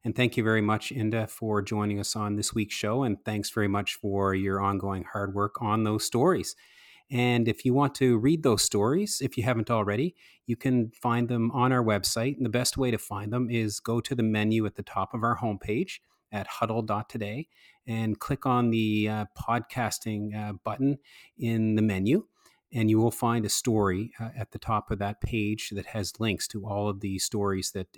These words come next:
Inda's been producing on this issue. And, uh, thanks very much for listening this week. Huddle is produced by me, Mark Legier, uh, Cherise Letson, and Tyler McLean.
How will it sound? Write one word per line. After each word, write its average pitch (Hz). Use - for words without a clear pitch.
Inda's 101
been 98
producing 95
on 104
this 101
issue. 135
And, 120
uh, 113
thanks 143
very 127
much 117
for 104
listening 113
this 95
week. -
Huddle 120
is 113
produced -
by 107
me, 110
Mark 131
Legier, 117
uh, 110
Cherise 131
Letson, 190
and 117
Tyler 113
McLean. 170